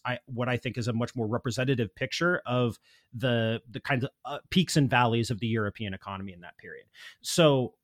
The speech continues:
there's, uh, so it's a kind of a yes and a no thing. Like, Europe's a backwater in the sense that it's, it doesn't have trade goods that other people want. It's not a backwater in that it's not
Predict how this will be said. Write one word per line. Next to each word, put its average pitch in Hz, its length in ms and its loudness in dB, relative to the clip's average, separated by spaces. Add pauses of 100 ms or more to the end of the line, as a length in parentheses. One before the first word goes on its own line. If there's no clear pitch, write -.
(360)
there's, 180 440 4
uh, 180 160 2
so - 320 0 (880)
it's 180 180 4
a 190 40 2
kind 226 200 4
of 170 60 6
a 165 40 6
yes 147 280 4
and 139 100 4
a 123 60 4
no 120 220 4
thing. 90 300 -6
Like, 135 220 -2 (180)
Europe's 151 360 4
a 131 60 2
backwater 196 600 4
in 143 180 2
the 139 60 2
sense 143 400 0
that 127 240 -2 (220)
it's, 143 320 -2
it 135 120 0
doesn't 151 220 4
have 127 160 2
trade 151 320 4
goods 127 280 0
that 123 180 -4
other 123 180 -2
people 113 300 -6
want. 120 300 0 (400)
It's 143 220 0
not 135 240 6
a 185 60 4
backwater 170 480 4
in 156 200 2
that 151 100 2
it's 147 180 -2
not 254 240 -2